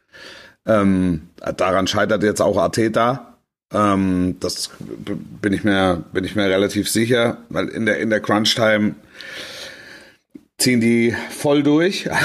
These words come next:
<laughs> als, als sei nichts. Ja, und, und, und die anderen sagen, ja, wie, ich, wie wollen wir denn da jetzt verbleiben? Alle drei Tage ein Spiel. Wie, wie kriegen die das mit dem, wie kriegen die das mit dem Level hin? Also das ist halt einfach,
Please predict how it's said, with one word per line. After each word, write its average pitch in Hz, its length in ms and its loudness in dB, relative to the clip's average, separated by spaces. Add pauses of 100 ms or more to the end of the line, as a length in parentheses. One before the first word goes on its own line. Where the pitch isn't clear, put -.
<laughs> 101 200 -6
als, - 400 -2
als 120 300 0
sei 123 200 2
nichts. 151 560 -2
Ja, 110 360 0
und, 120 420 -2
und, 123 180 0
und 113 220 0
die 113 100 0
anderen 123 440 0 (520)
sagen, 117 540 0
ja, 120 200 2
wie, 113 280 2
ich, 107 200 -2
wie 113 360 0
wollen 120 160 0
wir 120 60 0
denn 110 180 0
da 110 80 2
jetzt 107 240 0
verbleiben? 123 420 0
Alle 101 220 0
drei 104 180 2
Tage 101 300 0
ein 101 80 0
Spiel. 117 560 0 (100)
Wie, - 480 -4
wie 107 160 -4
kriegen 123 260 0
die 117 120 0
das 107 180 -2
mit 98 140 -2
dem, 104 320 0
wie 101 80 -4
kriegen 117 240 -2
die 110 80 0
das 101 100 -4
mit 110 140 -2
dem 107 100 2
Level 107 300 2
hin? 85 340 -2
Also 95 240 -4
das 117 220 -2
ist 120 160 -2
halt 117 140 0
einfach, 110 420 -2